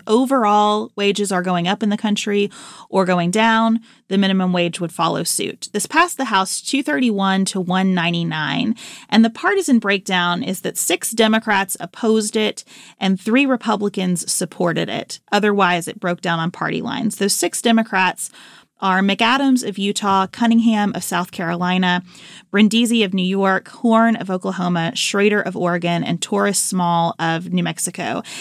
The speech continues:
And I was reading a little bit about some of the opposition here. There was a debate over whether the ramp should be five years or six years to a new minimum wage.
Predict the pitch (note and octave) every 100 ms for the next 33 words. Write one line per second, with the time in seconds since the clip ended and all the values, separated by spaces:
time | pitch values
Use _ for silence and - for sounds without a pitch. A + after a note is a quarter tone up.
0 | - A3+ A#3+ B3+ D4 E4 D4 B3 G#3+ A3
1 | G#3+ G#3 G3 F3+ - G#3 G3 G3 F3 E3+
2 | F#3+ C4 - A3 G3 F#3+ F3+ F3 - -
3 | - - - A#3 A#3+ A#3 G#3+ A#3 C4+ C#4+
4 | D4+ A3+ A3 G#3+ G3+ G3 G3 F#3 F#3 F#3
5 | G3 G3 - - E3+ F3 - A3 A3 A#3
6 | A3+ A3 G#3+ - F3+ - D#4 - - B3+
7 | B3+ B3 - - A3+ A3 G#3+ G#3 G3 F#3+
8 | F#3+ F#3+ F#3+ F#3 -